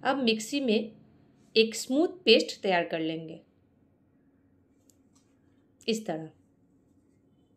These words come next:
फ्राइंग पैन में फिर से तेल डाल देंगे।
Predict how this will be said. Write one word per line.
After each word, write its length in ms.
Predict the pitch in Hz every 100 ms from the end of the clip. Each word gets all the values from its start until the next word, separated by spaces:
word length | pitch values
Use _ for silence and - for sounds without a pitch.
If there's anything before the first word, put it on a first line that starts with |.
| _ _ _ _ _ _ _ _ _ _ _ _ 147 151 - - _ _ _ _ _ -
फ्राइंग 360 | - 226 294
पैन 260 | 320 311 311
में 140 | 320
फिर 280 | 320 - 247
से 220 | 240 330
तेल 280 | 320 302 285
डाल 240 | 277 269 269
देंगे। 400 | 277 269 403